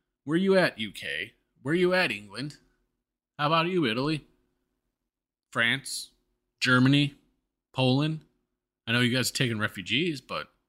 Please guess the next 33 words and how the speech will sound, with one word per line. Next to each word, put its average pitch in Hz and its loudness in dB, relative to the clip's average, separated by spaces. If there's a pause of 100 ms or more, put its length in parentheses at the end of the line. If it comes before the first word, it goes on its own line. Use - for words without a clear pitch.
why 127 -4
aren't 160 0
you 190 -6
guys 143 -2
fucking 107 -10
forking 110 -10
up 92 -4
some 107 -2
money 92 -6
for 76 -10
'em? - -10 (2500)
Makes 123 0
perfect 117 0
sense. 143 -2
<laughs> - -6
No, 175 0 (140)
we're 143 -2
the 143 2
only, 110 -6 (420)
U 160 4
S - 0
to - -4
the 160 0
rescue. 143 -2
Let's 107 0
give 131 0 (380)
hard-earned 139 -2
taxpayer 135 -4
money 98 -6 (720)
to 127 -2
a 117 -8
country 101 -4 (920)
that 123 -2